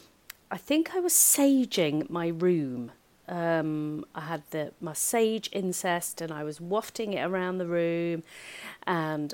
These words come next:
I was clearing the house of all bad and evil energies from the rooms in the house. Um, however, I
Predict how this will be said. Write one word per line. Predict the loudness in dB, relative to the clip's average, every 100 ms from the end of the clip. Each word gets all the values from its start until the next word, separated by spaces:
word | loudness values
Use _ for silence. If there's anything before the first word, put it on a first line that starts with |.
| -4
I | -4 -2
was | -4 -6
clearing | -10 0 4 6 6 2 0
the | -4
house | -2 -2 -2 -4
of | -6 -2
all | -2 -2
bad | -2 0 0
and | -2 -6
evil | -4 -4 0 0 0
energies | 0 2 0 0 -6 -6 -6 -6 -10 -16 -20 -20 -20
from | -20 2 2 4
the | 0 0
rooms | 2 0 -2 -6 -6
in | -6
the | -6
house. | -8 -10 -10 -12 -12 -16 -20 -20 -20 -8
Um, | -2 2 2 2 0 -4 -10 _ _ _ _ _ _
however, | -10 -2 6 8 8 6 2 -2 -6 _ _ _ _ _ _ -20 -20 -20 _ _ _ -4
I | 0 2 2 2